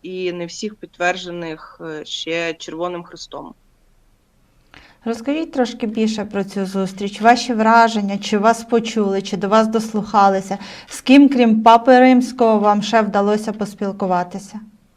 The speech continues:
Speaker 1: Е, зустріч пройшла чудово. Е, ми самі, якщо чесно, не вірили, що, е, взагалі ми туди можемо попасти і що нас почують.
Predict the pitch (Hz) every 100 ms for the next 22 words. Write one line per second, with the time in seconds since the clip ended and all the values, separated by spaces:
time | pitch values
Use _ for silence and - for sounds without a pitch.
0 | _ _ _ _ _ _ _ _ 302 _
1 | _ - 196 196 190 196 214 240 226 202
2 | - 196 - 190 180 - 196 185 165 165
3 | 190 262 - _ - - _ _ _ -
4 | 180 175 175 208 220 214 202 208 185 175
5 | - 165 190 185 208 196 208 214 202 190
6 | 180 180 - - 180 175 175 165 147 -
7 | 165 165 165 170 180 190 202 214 208 190
8 | 190 175 190 180 165 170 190 190 190 180
9 | 175 185 - 156 160 - - 214 240 262
10 | - 190 175 180 175 - 180 185 180 -
11 | 202 - 165 156 196 233 -